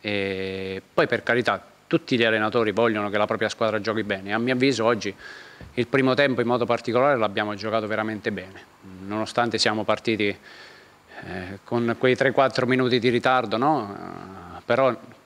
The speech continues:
questa volta non ci ha condizionato, perché la, la su-, la prima azione subito dopo aver subito il gol è stata un'azione propositiva.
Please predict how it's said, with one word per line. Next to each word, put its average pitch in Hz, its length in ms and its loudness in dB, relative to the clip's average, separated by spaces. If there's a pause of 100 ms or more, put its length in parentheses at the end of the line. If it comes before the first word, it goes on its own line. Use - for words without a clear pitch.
questa 120 320 2
volta 110 300 2
non 95 200 -6
ci - 140 -2
ha 101 60 0
condizionato, 101 580 0
perché 95 420 -6 (360)
la, 95 160 0 (300)
la 110 180 2
su-, 123 340 0
la 113 240 2
prima 147 220 4
azione 135 340 2
subito 123 720 0
dopo 117 300 2
aver 113 180 2
subito 120 300 0
il 127 100 2
gol 127 320 2 (480)
è - 140 -6
stata 107 240 2
un'azione 101 340 0
propositiva. 104 680 -2